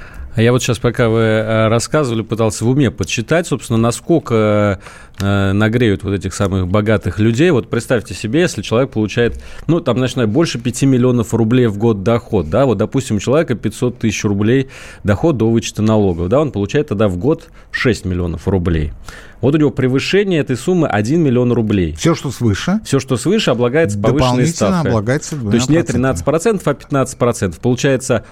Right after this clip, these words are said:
Speaker 1: он заплатит с, э, последнего миллиона своего не сто тридцать тысяч рублей,
Speaker 2: А сто пятьдесят.
Speaker 1: а сто пятьдесят тысяч рублей. Плюс двадцать тысяч в год. В месяц тысяча триста рублей.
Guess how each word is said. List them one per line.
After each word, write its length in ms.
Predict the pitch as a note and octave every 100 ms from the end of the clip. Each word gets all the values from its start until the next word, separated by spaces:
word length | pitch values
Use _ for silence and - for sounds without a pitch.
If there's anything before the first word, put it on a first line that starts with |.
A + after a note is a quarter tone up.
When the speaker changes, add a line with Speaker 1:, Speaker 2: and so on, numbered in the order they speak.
| -
Speaker 1:
он 260 | C3+ B2+
заплатит 640 | G#2+ B2 C#3 B2 G2 F#2+ -
с, 220 | - -
э, 320 | G#2+ G2+ G2
последнего 520 | F#2+ A2 B2 A2 G2 G2
миллиона 440 | G#2 B2 G3 G#3+
своего 380 | - D#3 D3+ D3
не 100 | A#2
сто 220 | - G3+
тридцать 320 | G#3+ G3 -
тысяч 220 | - E3+
рублей, 240 | E3 D#3 D#3+
Speaker 2:
А 20 |
сто 160 | E3+ -
пятьдесят. 220 | - F2 - -
Speaker 1:
а 100 | G#2
сто 180 | -
пятьдесят 440 | F3 C#3 B2+ C3+ B2+
тысяч 220 | B2+ -
рублей. 260 | A2 G2 F2 -
Плюс 300 | B2 G3 G#3
двадцать 500 | A2 B2+ D#3+ - A#2
тысяч 380 | - B2+ A#2 G#2
в 80 | G2+
год. 300 | F#2+ E2 - - - - - -
В 120 | G#2
месяц 460 | C#3+ G3 F#3+ B2 -
тысяча 440 | D3+ E3 - - E2+
триста 440 | A#2 C3 C#3 -
рублей. 440 | A2 G#2 G2+ D#2